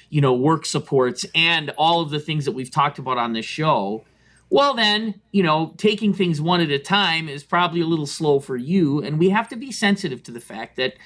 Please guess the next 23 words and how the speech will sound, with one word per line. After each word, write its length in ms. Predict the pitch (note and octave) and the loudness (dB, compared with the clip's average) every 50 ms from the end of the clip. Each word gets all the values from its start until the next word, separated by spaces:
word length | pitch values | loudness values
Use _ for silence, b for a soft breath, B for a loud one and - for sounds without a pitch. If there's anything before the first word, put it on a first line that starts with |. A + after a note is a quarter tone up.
| B B B B | B B B B
this 200 | C#3 G3 G#3+ - | 2 2 2 2
is 120 | A#3+ F#3 | 0 -2
what 220 | F3 E3 C#3 - - | 0 -2 -2 -4 -4
people 280 | - E3 E3+ - C3+ | -4 -6 -4 -6 -10
are 160 | B2 A#2 A#2+ A2 | -10 -8 -8 -2
going 380 | A2+ C3+ C#3 C#3 C3+ A#2+ A#2 | 0 2 4 4 4 2 0
through. 480 | G#2+ - - A2 G#2+ G2+ G2+ G2+ G#2 - b b b b b b b | -2 -6 -6 -6 -4 -2 -2 -4 -4 -8 b b b b b b b
And 220 | B2 B2+ B2+ B2 | 0 0 0 0
so, 580 | - - D#3 C#3 C3 C3 C3 C3 B2+ B2+ - - - | 0 2 2 4 4 4 4 4 4 2 0 0 -2
uh, 140 | B2 B2 A#2+ | -4 -4 0
taking 360 | - G3+ G#3 G3+ G#3 A3 G3+ | 2 2 2 2 2 0 0
the 140 | F3 F3 D#3+ | 2 0 0
longer 380 | D#3+ E3+ F3+ F3+ F#3 D#3 D3+ | 2 2 2 2 2 0 -4
view, 280 | C#3 D#3 F#3 E3+ C#3 - | -2 0 2 2 2 2
as, 300 | - D3+ D3+ D3 C3+ - - | 2 0 0 -2 -4 -4 -2
as 220 | C#3 C#3+ C#3 C3+ | 0 0 0 -2
we 220 | B2+ C3 D3 E3 | -4 -2 2 2
already 320 | F#3 G3 A3 G#3 F#3+ E3+ D3+ | 4 4 2 2 0 -2 -4
said 280 | - - D3+ C3 B2 | -6 -6 -6 -6 -4
once 300 | B2+ D3 E3 E3 D3+ - | -2 -2 -2 -2 -2 -4
on 140 | C#3 A#2+ A2+ | -6 -6 -4
this 120 | A2+ A#2 G#2+ | -6 -6 -6
show, 480 | - - A2 G#2+ G2+ G#2+ B2 B2+ B2+ | -6 -6 -4 -4 -4 -4 -4 -6 -8